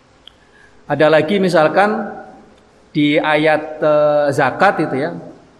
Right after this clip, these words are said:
yang apa namanya, delapan golongan yang berhak mendapatkan zakat itu kan rikob. Rikob itu budak. Budak yang, nggak semuanya budak, budak yang sudah melakukan perjanjian dengan tuannya bahwa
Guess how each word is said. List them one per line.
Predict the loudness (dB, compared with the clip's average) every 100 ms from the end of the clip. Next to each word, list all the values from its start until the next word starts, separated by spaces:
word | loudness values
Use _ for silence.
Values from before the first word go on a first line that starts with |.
| _ _ _ _ -6
yang | -4 -2 -6 -10 -18 -14
apa | -10 -8
namanya, | -8 -10 -12 -12 -14 -14 -14 -16 -18 -20 -20 _
delapan | -2 0 0 0
golongan | 2 2 4 2
yang | 0 -2
berhak | -2 0 -2 0
mendapatkan | -2 0 -2 -2 -4
zakat | -4 -2 -2 -2
itu | -2
kan | -2 -2 -4 -8
rikob. | -2 -2 2 0 0 -6 -10 -12 -16 -18 -6
Rikob | -2 -2 -2
itu | -2
budak. | 0 0 0 -2 -4 -8 -14 -20 -20
Budak | -6 -6 0 0 0 2
yang, | 2 2 -2 -8 -2
nggak | -2
semuanya | 0 0 0
budak, | 2 2 0 -2
budak | -4 0 0 0 0
yang | 0
sudah | 0 -2 0 2 2
melakukan | 2 0 0 -2
perjanjian | -2 0 0 0 0 0
dengan | -2 -4
tuannya | -2 0 0 0 0 0
bahwa | 0 0 2